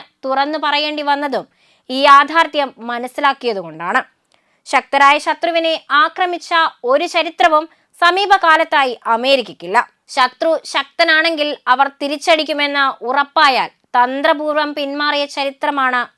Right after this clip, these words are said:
ആ രാജ്യത്തിനുള്ളത്. അതുകൊണ്ടാണ് ട്രംപിന്റെ ആദ്യ ഭരണകാലത്ത് അമേരിക്ക ലക്ഷ്യമാക്കി ഉത്തര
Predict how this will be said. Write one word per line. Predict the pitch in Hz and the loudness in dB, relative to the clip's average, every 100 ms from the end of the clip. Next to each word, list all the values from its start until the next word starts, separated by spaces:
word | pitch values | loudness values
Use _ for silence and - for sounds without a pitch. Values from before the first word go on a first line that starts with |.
| 226 | -8
ആ | 220 214 | -6 -2
രാജ്യത്തിനുള്ളത്. | 220 233 233 175 160 190 247 - _ _ _ _ | -2 -4 -12 -14 -8 0 0 0 _ _ _ _
അതുകൊണ്ടാണ് | 214 220 254 262 269 269 262 285 _ _ _ - | -2 0 -2 4 4 4 0 -6 _ _ _ -2
ട്രംപിന്റെ | 302 330 330 339 269 294 | -2 -2 -2 -2 4 4
ആദ്യ | 330 339 330 | 4 0 0
ഭരണകാലത്ത് | 320 349 339 320 311 254 185 - _ _ - | 0 0 2 2 2 0 -2 -8 _ _ -4
അമേരിക്ക | 294 359 392 392 370 | 0 0 0 0 0
ലക്ഷ്യമാക്കി | 339 - 381 359 349 330 311 - 277 | 0 -4 -4 -4 -4 -6 -8 -8 -12
ഉത്തര | - 359 | 0 2